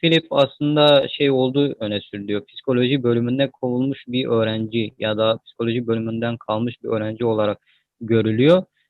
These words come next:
Biraz da bu önemli. Çünkü psikoloji, insan psikolojisini anlayan biri insanı ne kadar, e, korkutabiliriz, nasıl korkutabiliriz diye çok fazla, e, şey bulabilen bir insan oluyor.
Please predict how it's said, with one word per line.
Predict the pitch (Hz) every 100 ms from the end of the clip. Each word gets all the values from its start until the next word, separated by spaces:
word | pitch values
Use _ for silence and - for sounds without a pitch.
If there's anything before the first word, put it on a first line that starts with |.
| _ 123
Biraz | 135 135 131
da | 131
bu | 151 123
önemli. | 110 107 160 -
Çünkü | 151 143 147 -
psikoloji, | 139 - 127 127 123
insan | 117 110 147
psikolojisini | 139 - 120 117 120 110
anlayan | 110 117 117 117
biri | 160
insanı | 147 - 139 139
ne | 135
kadar, | 131 127 123 - -
e, | 107 104 107 113 _ _ _ 135
korkutabiliriz, | 117 - 123 110 110 131 151 135
nasıl | 131 - 131
korkutabiliriz | 113 - 120 117 120 110
diye | 120
çok | 120 123 -
fazla, | 117 113 127 - _ _ _ _ _ _ _ _ _ _ -
e, | 104 104 101 101
şey | 123 113
bulabilen | 113 120 117 120 110
bir | 107
insan | 104 101
oluyor. | 101 107 139 185